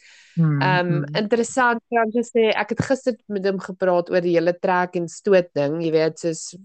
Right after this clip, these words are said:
Speaker 2: wat stoot jy weg en wat trek jy aan
Speaker 1: Hmm.
Speaker 2: tipe ding. Maar, ehm,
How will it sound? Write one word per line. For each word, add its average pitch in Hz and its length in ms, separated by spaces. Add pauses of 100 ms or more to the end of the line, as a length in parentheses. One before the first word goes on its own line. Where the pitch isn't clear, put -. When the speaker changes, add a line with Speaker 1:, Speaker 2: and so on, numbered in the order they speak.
Speaker 2:
wat 160 200
stoot 175 300
jy 170 120
weg 143 320
en 156 120
wat 147 200
trek 160 240
jy 165 80
aan 165 200
Speaker 1:
Hmm. 160 80
Speaker 2:
tipe 165 180
ding. 147 260 (600)
Maar, 202 380
ehm, 185 320